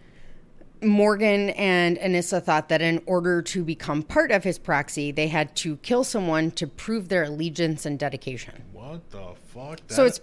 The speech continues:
Speaker 1: probably something they read on the internet.
Speaker 2: That escalated quickly.
Speaker 1: Very quickly.
Speaker 2: <laughs> Oh,
Speaker 1: Very.
Speaker 2: wow.
Speaker 1: Now, uh, I don't know if I said this before, but obviously fourth and sixth grade. These girls are fucking twelve.
Speaker 2: Yeah.
Speaker 1: Twelve. So they're, they're
Speaker 2: They're
Speaker 1: children.
Speaker 2: young.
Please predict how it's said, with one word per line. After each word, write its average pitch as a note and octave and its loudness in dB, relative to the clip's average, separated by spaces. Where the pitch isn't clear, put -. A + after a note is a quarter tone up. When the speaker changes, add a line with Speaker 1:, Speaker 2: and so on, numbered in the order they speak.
Speaker 1:
probably A3 4
something F3 0
they D3 2
read C3+ -2
on C3+ -6
the C#3 -4
internet. C#3+ -6
Speaker 2:
That D3+ -8
escalated B2+ -12
quickly. F3 -4
Speaker 1:
Very C4 8
quickly. C3 -6
Speaker 2:
<laughs> - -2
Oh, C3 -16
Speaker 1:
Very. E3+ 2
Speaker 2:
wow. A#2+ -12
Speaker 1:
Now, G#3+ 2
uh, F#3+ 6
I G#3+ 2
don't G#3+ 4
know A#3 4
if A#3+ -2
I C4 4
said A3+ -4
this G3+ -8
before, F4 -6
but - -6
obviously D#3 -2
fourth C#3+ -6
and C#3+ -4
sixth - -12
grade. D3 -8
These D#4 2
girls F#4 0
are F4+ 2
fucking G#3+ -2
twelve. - -6
Speaker 2:
Yeah. G2 -16
Speaker 1:
Twelve. - -6
So - -6
they're, A#3+ 0
they're A3+ 2
Speaker 2:
They're F3+ -6
Speaker 1:
children. E3+ -2
Speaker 2:
young. D3+ -10